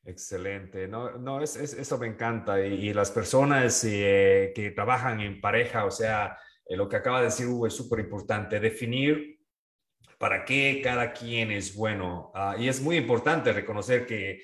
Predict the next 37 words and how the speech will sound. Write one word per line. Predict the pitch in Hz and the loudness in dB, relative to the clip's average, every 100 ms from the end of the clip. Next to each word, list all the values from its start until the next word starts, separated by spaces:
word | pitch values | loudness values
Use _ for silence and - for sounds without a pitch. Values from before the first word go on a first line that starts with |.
| - _ _ | -20 _ _
eh, | 95 | -8
por | 95 107 | -4 -4
ejemplo, | 120 117 117 | -4 -2 -2
a | |
mí, | 123 | -2
eh, | 123 110 95 82 - - - | -2 -4 -6 -12 -16 -16 -18
yo | 107 117 | -4 0
no | 135 | 2
soy | 127 135 | 2 6
organizado, | 123 110 104 113 101 90 90 80 | 6 6 0 -2 -2 -2 -2 -2
eh, | 92 98 - 104 | -4 -8 -10 -2
yo | 113 | 0
no | 120 | 2
soy | 143 123 | 0 0
bueno | 113 123 117 101 | 2 2 2 0
para, | 101 98 98 95 - - _ - | -2 -2 -2 -4 -6 -16 _ -4
para | 101 | -4
hacer | 98 120 113 | 2 0 2
papeleos | 104 104 107 117 113 104 98 104 | -4 -2 0 4 4 4 0 -6
y, | 95 95 90 87 - | -8 -8 -10 -12 -10
eh, | 98 98 | -8 -6
cuestiones | 107 - 117 113 98 | -8 -2 0 0 -2
de | 92 | -4
taxes | - 123 110 - 101 92 | 0 0 0 -4 -8 -8
y | 101 | -6
nada | 104 101 | -4 2
de | 113 | 2
eso. | 113 98 | 2 -4
Entonces, | 92 104 104 101 | -6 -6 -6 -6
mi | 107 | -8
esposa | - 131 127 104 98 | 0 4 6 4 0
es | 98 | -2
la | 95 | -6
que | 101 | -4
hace | 98 98 95 | -4 -4 -8
esa | 92 90 | -8 -2
parte. | 135 123 - 87 | 0 2 -2 -6